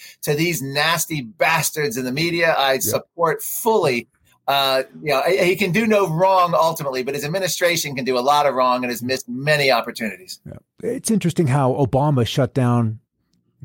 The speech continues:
Speaker 2: I guess that's exactly what happened when Ebola was becoming an issue in twenty fourteen. They just mandated that the press didn't talk about it.
Speaker 1: And they stopped the testing. If you don't have the te-, the whole other thing is, what's going on in New Zealand is psychotically insane.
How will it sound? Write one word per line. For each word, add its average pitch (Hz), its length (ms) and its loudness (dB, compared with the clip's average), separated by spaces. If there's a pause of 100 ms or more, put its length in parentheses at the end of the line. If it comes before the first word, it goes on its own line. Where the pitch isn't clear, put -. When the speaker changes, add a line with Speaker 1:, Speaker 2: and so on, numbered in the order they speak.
Speaker 2:
I 85 80 -12
guess 95 160 -8
that's 101 180 -6
exactly 104 340 -2
what 98 120 0
happened 117 340 2
when 113 300 2
Ebola 139 460 2
was 113 280 0 (360)
becoming 151 440 2
an 123 80 4
issue 131 240 2
in 123 60 0
twenty 120 260 -4
fourteen. 131 500 0
They 113 80 4
just 123 200 0
mandated 135 880 0
that 139 120 -4
the 143 80 -2
press 156 300 -2
didn't 165 240 -2
talk 202 240 0
about 180 260 -2
it. - 100 -14 (300)
Speaker 1:
And 214 100 2
they 214 120 4
stopped 233 340 2
the 226 80 2
testing. 220 460 0
If 156 100 -2
you 208 80 0
don't 277 160 4
have 254 140 2
the 208 80 0
te-, 208 160 0 (340)
the 208 80 -2
whole 254 140 4
other 233 220 2
thing 214 180 0
is, 180 160 -2 (220)
what's 226 140 -4
going 254 220 2
on 226 60 0
in 220 80 -2
New 196 100 0
Zealand 180 600 0
is 147 280 -6
psychotically 160 1040 -2
insane. 117 480 -6